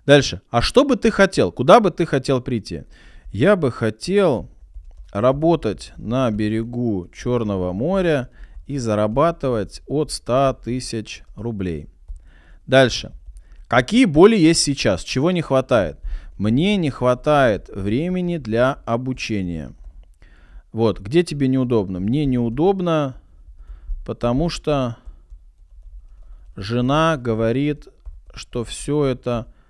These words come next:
это ерунда». «Что бы ты хотел изменить?» «Я хочу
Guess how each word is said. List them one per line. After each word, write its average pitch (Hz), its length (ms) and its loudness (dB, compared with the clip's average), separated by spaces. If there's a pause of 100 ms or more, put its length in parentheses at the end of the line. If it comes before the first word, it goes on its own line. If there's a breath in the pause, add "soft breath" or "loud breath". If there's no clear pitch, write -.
(520)
это 139 280 -6
ерунда». 107 760 -2 (100)
«Что - 200 -2
бы 156 120 0
ты 135 120 -4
хотел 123 380 -4
изменить?» 110 480 -4
«Я 131 180 -4
хочу 151 540 -8